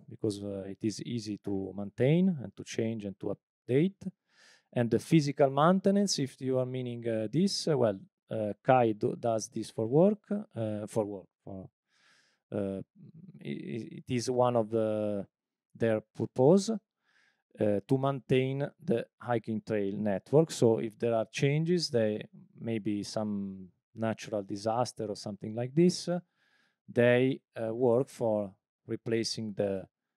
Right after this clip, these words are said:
changing the trails. And they finally, I think, uh, understood that the maintenance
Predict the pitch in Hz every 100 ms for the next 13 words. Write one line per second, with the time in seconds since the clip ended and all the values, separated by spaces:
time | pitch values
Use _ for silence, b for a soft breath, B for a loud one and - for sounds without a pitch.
0 | _ - 117 107 104 101 - 127 123 143
1 | 156 - _ _ _ _ _ _ _ 151
2 | 143 110 - _ _ _ _ - - 165
3 | 143 135 123 117 107 - - - - -
4 | 143 151 156 160 156 127 131 127 - 127
5 | 120 117 113 113 - _ _ 127 131 143
6 | - 160 180 131 113 110 113 113 135 156
7 | 120 113 104 101 -